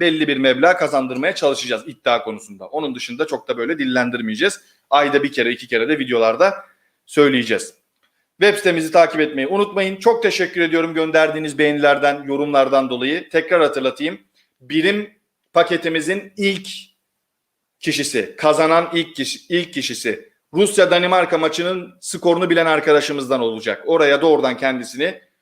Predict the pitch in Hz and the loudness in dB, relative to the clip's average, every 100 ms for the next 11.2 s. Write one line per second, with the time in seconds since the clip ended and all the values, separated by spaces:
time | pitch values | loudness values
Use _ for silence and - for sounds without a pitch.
0 | _ - 151 151 156 165 147 143 143 147 | _ 2 2 4 2 2 2 2 2 2
1 | 147 139 135 135 131 - 131 127 131 127 | 4 2 2 2 0 -2 0 2 0 -2
2 | 127 127 120 117 110 110 110 - 143 127 | -4 -2 -4 -4 -10 -6 -6 -4 -4 -2
3 | 120 175 - 123 117 113 156 156 - 170 | -4 -6 -4 -4 -2 -4 -4 -2 0 0
4 | 190 - _ _ _ _ - 196 214 175 | 0 -6 _ _ _ _ 2 4 6 4
5 | 139 175 170 156 139 139 175 170 131 113 | 6 6 6 4 4 2 2 0 -2 -4
6 | - 147 151 151 - - - _ _ _ | -2 2 4 4 0 -10 -20 _ _ _
7 | - 165 170 151 139 156 151 151 143 143 | -16 -4 0 0 2 4 4 4 2 2
8 | 135 135 127 151 175 123 156 185 156 135 | 2 2 0 -6 -10 -4 -2 -2 -2 -4
9 | 120 123 147 196 - 202 240 - 143 127 | -4 -2 0 -2 -2 -4 -2 0 0 0
10 | 110 107 101 104 151 160 127 117 151 - | -2 -4 -6 0 2 4 4 4 2 0
11 | - | -10